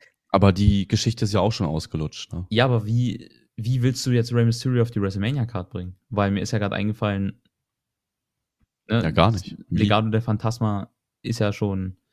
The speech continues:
Speaker 2: also zwei,
Speaker 1: Ja.
Speaker 2: Angel und Berto sind ja jetzt schon raus und die L W O, von der L W O haben jetzt einfach alle Zeit. Also ich finde, du kannst jetzt halt höchstens wirklich Dominic ihm noch an die Seite stellen und dann vielleicht gegen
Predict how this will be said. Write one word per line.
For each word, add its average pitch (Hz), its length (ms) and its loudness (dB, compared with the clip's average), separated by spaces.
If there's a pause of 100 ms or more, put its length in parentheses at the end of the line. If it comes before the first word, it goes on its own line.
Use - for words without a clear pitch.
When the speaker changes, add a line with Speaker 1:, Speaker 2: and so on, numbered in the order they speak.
(300)
Speaker 2:
also 98 160 -6
zwei, 107 420 0
Speaker 1:
Ja. - 80 -2
Speaker 2:
Angel 110 320 2
und 107 140 0
Berto 107 300 0
sind 104 160 -2
ja 104 80 0
jetzt 98 180 -4
schon 95 120 -4
raus 92 440 0
und - 200 -4
die - 80 -4
L 107 160 4
W 104 260 2
O, 117 240 0 (460)
von 143 120 6
der - 140 4
L 175 100 6
W 156 240 6
O 151 200 6
haben 165 100 4
jetzt 147 120 0
einfach 113 280 0
alle 208 220 2
Zeit. 95 440 -2 (440)
Also 113 160 -2
ich 117 100 -4
finde, 160 240 0
du 127 120 -2
kannst 127 280 -4
jetzt 131 140 -2
halt 117 180 2
höchstens 113 640 0
wirklich 120 400 0
Dominic 110 640 2
ihm 151 160 0
noch 147 140 -2
an 147 100 0
die 143 80 2
Seite 139 260 0
stellen 151 260 -4
und 135 120 -2
dann 117 360 0
vielleicht 113 360 -4
gegen 107 380 0